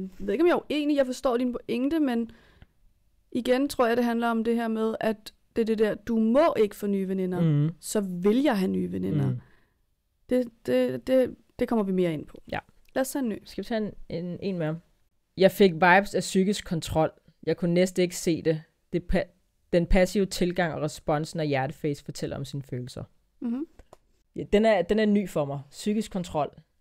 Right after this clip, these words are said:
Speaker 2: Det er tydeligt, at Maria ikke ejer empati og forståelse for andre end sig selv.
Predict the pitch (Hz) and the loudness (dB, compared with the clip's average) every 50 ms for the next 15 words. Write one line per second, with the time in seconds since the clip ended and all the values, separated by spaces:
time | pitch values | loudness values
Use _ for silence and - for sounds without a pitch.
0 | _ _ _ _ _ _ _ - - _ _ _ _ _ _ _ _ - 180 175 | _ _ _ _ _ _ _ -20 -20 _ _ _ _ _ _ _ _ 4 6 6
1 | 175 175 - 226 214 214 220 226 220 - _ _ _ _ - 175 156 160 151 156 | 6 4 4 4 6 6 6 4 0 -4 _ _ _ _ 2 2 4 4 4 6
2 | 165 165 160 160 156 - - 156 156 156 - 147 151 151 - 151 - - - 156 | 6 6 6 6 4 4 2 2 4 4 2 0 -2 -4 -4 -6 -4 -2 -2 -2
3 | - - - - 156 - - 160 147 143 - 160 - - 131 131 131 127 135 131 | -2 -2 -6 -8 -8 -4 -2 -2 -2 -2 -4 -8 -6 -4 -4 -4 -4 -4 -4 -4
4 | 135 131 - 139 - - 135 - | -6 -6 -8 -10 -8 -8 -8 -8